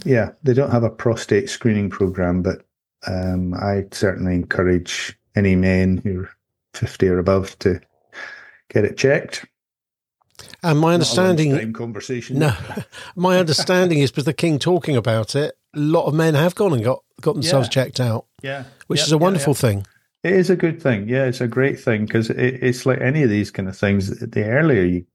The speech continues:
Speaker 1: find something, the better the, the outcome is likely to be.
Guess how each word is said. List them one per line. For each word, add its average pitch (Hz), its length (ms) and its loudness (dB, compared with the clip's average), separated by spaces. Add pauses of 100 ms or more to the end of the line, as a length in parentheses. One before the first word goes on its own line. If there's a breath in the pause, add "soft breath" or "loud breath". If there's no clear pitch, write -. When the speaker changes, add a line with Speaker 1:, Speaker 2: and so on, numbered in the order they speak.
(120)
Speaker 1:
find 123 460 2
something, 92 540 -4
the 98 100 0
better 110 540 -2
the, 101 560 -6
the 101 160 2
outcome 113 380 -2
is 98 120 -4
likely 110 380 0
to 110 160 -2
be. 165 280 0